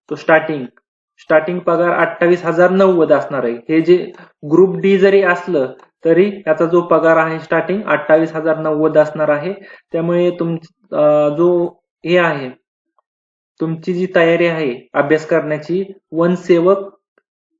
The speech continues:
या अभ्यासक्रमाला धरून तुम्ही तयारी करा, कारण भविष्यात ही जी पदं आहेत, बरेच पदं रिक्त आहेत आणि याची जाहिरात लवकरच येऊ शकते. त्यानुसार पहा रिक्त पदे कुठकुठे, अ, अ, रिक्त आहेत. तर, अ, क्षेत्रीय कामाकरिता अधिकच्या मंजुरांची आवश्यक,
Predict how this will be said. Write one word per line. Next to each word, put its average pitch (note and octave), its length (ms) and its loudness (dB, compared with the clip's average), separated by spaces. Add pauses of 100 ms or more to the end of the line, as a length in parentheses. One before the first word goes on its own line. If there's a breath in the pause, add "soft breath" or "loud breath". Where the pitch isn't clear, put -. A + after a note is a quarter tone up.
(100)
या E3 180 0
अभ्यासक्रमाला E3 800 0
धरून D#3+ 280 -2
तुम्ही E3+ 320 -4
तयारी E3 260 2
करा, E3 240 -2
कारण D#3+ 280 -2
भविष्यात D#3+ 460 -2
ही E3 160 -4
जी D#3+ 160 -4
पदं D#3+ 280 2
आहेत, D3+ 280 2
बरेच D#3+ 280 2
पदं E3+ 300 2
रिक्त E3+ 280 -2
आहेत D#3+ 320 2 (480 soft breath)
आणि D#3 200 -4
याची E3 260 -4
जाहिरात E3 380 0
लवकरच E3 480 0
येऊ D#3 180 0
शकते. E3 580 -4 (140)
त्यानुसार D#3+ 360 -2
पहा E3+ 360 -2
रिक्त E3+ 260 0
पदे E3 260 0
कुठकुठे, E3 460 -4
अ, D3+ 220 -4 (440)
अ, C#3+ 240 -2
रिक्त E3 300 -2
आहेत. D#3+ 280 2 (580 soft breath)
तर, E3+ 340 2
अ, - 20 0
क्षेत्रीय F3 520 2
कामाकरिता D#3+ 800 -2
अधिकच्या D#3 400 -2
मंजुरांची D#3+ 580 -2
आवश्यक, D#3 480 0